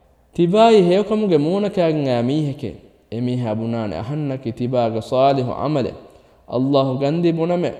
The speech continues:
ތިބާ ﷲ ތާލާ ކިޔަމެން ތެރިވުމަށް އަވަސް ވެ ގަންނަކަން މެނުވީ ތިމަންނާ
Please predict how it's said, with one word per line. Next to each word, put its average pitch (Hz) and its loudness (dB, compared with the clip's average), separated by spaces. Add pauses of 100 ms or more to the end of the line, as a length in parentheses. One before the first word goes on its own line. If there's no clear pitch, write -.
(120)
ތިބާ 131 0 (120)
ﷲ 123 2 (140)
ތާލާ 147 4
ކިޔަމެން 160 -2
ތެރިވުމަށް 143 -2 (240)
އަވަސް 170 -2
ވެ 147 0
ގަންނަކަން 127 -2
މެނުވީ 123 -2
ތިމަންނާ 139 -4